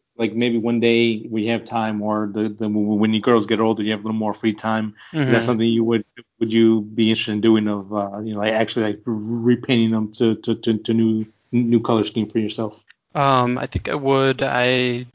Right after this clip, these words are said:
Speaker 2: ordered two three D parts for one of them. So it, they're kinda, like, basic. They're just, like, a foot swap and a, and a, like, a mask, like a war mask or something.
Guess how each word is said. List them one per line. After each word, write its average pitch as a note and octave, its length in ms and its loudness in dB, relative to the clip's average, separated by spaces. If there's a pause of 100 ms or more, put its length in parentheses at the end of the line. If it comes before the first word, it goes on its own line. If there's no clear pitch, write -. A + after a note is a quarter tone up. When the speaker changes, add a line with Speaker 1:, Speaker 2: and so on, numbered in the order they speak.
(140)
Speaker 2:
ordered C#3 400 -4
two C3+ 340 -6
three C3 180 -6
D C3 140 -4
parts C3+ 380 -6
for B2+ 160 -6
one B2 160 -2
of B2+ 180 -4
them. C3 380 -2 (840)
So B2 340 0
it, A#2 100 -2 (160)
they're B2+ 120 -4
kinda, C#3+ 240 0
like, A#2 240 -2
basic. B2 500 -8 (200)
They're A#2+ 100 -10
just, B2 280 -4
like, A#2+ 320 -8
a C3+ 40 -8
foot - 320 -6
swap C3+ 460 -2
and B2 140 -2
a, A#2 440 -4 (260)
and B2+ 140 -8
a, A#2 260 -2
like, A#2 220 -4
a A#2 120 -2
mask, A#2 580 -4
like B2+ 140 -8
a A#2+ 60 -6
war A#2+ 260 -4
mask C#3 360 -4
or D3+ 80 -10
something. E3 380 -8